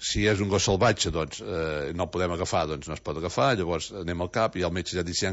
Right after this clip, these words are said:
com s'ha de fer. El, això que us he explicat, el, el protocol,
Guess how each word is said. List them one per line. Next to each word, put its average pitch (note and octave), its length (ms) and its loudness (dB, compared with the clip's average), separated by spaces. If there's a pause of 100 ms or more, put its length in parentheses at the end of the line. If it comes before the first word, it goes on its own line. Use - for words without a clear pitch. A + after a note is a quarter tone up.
com F2+ 160 -4
s'ha D#2 160 0
de C#2+ 80 -2
fer. G#1+ 140 -8 (1800)
El, G2 640 2
això F#2 220 0
que F2+ 160 0
us F2+ 80 -2
he F#2+ 60 0
explicat, F2+ 500 -2 (840)
el, F#2 280 4
el F#2+ 240 0
protocol, A2 480 2